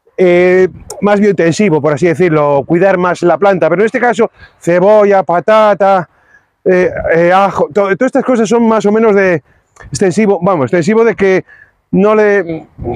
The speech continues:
crecen con facilidad y no nos dan trabajo. Entonces solo es eso, re-, plantar, regar y no, la tierra, bueno, la tierra que siempre son buena, la, es buena la tierra, eh, hasta que, bueno, se va desgastando y con el tiempo habrá que echar, eh, abono.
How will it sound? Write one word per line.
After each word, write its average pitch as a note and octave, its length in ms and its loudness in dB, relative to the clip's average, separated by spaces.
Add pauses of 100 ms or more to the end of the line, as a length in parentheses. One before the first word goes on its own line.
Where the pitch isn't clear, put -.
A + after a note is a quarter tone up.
(200)
crecen A3+ 300 0
con G3 160 -2
facilidad D3 500 -2
y D3 460 0
no E3+ 160 2
nos F#3 160 0
dan E3+ 160 0
trabajo. D3 480 -2 (840)
Entonces F#3+ 360 0
solo G3+ 320 2
es F#3+ 140 0
eso, D#3 260 0
re-, D#3 220 0
plantar, E3+ 400 0
regar G3+ 340 2 (640)
y F3 140 0
no, F#3+ 280 2
la E3+ 140 2
tierra, G3+ 480 2 (280)
bueno, D#3+ 260 0
la D3 80 0
tierra F3+ 180 -2
que F3 80 -2
siempre F3 240 -2
son F3 260 0
buena, F#3 300 2
la, E3 220 0
es D#3 240 -4
buena F3 240 0
la E3 100 0
tierra, E3 340 -2 (640)
eh, C#3+ 540 2
hasta B2+ 180 -4
que, B2+ 120 -4
bueno, D3 240 -2
se A2+ 160 -4
va C3 120 0
desgastando E3 680 0
y D#3+ 40 -2
con A#2 140 -2
el G#2 80 -8
tiempo C3+ 220 -4
habrá C#3 140 -2
que B2 80 -6
echar, C#3+ 260 -4 (680)
eh, C3+ 280 0
abono. E3+ 480 0